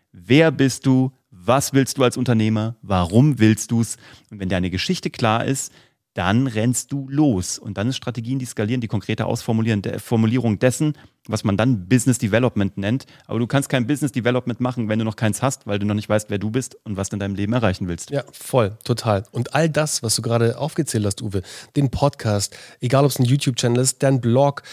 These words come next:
Speaker 2: deine Story natürlich, die die Basis für alles ist. Aber all das sind Tools für dich,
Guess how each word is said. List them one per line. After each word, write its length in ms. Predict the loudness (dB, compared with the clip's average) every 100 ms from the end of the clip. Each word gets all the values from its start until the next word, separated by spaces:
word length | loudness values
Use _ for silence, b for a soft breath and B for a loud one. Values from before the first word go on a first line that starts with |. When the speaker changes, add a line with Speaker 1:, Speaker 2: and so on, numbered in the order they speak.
| B -2
Speaker 2:
deine 260 | 2 4
Story 420 | 2 2 2 4 4
natürlich, 360 | 2 0 -4
die 120 | -2
die 120 | 0 0
Basis 440 | 2 2 2 0
für 240 | 0 -4
alles 280 | 0 -2 0
ist. 220 | -2 -4 _
Aber 280 | -8 -8 -6
all 200 | -4 -2
das 380 | 0 2 0 -2 _
sind 340 | -10 -2 -2 -2
Tools 360 | 0 0 0
für 140 | -2 0
dich, 300 | 0 -2